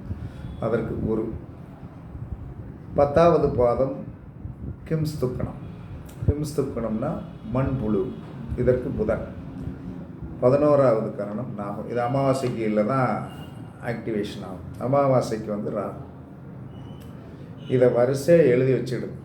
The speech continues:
இந்த வரிசைக்கு நமக்கு ஒரு சம்பந்தம் வரப்போகுது. கரணத்தின் காலம் எவ்வளவுன்னு தெரியணும்ல. திசை இருப்பு நூத்தி இருபது வருடம்.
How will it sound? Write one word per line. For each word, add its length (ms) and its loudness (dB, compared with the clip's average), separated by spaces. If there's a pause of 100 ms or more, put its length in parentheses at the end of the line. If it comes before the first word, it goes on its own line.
(600)
இந்த 160 4
வரிசைக்கு 520 4
நமக்கு 340 2
ஒரு 120 4
சம்பந்தம் 380 2
வரப்போகுது. 420 0 (3000)
கரணத்தின் 920 8
காலம் 760 6
எவ்வளவுன்னு 520 2
தெரியணும்ல. 460 0 (2500)
திசை 400 10
இருப்பு 360 6
நூத்தி 320 0
இருபது 420 2
வருடம். 380 -4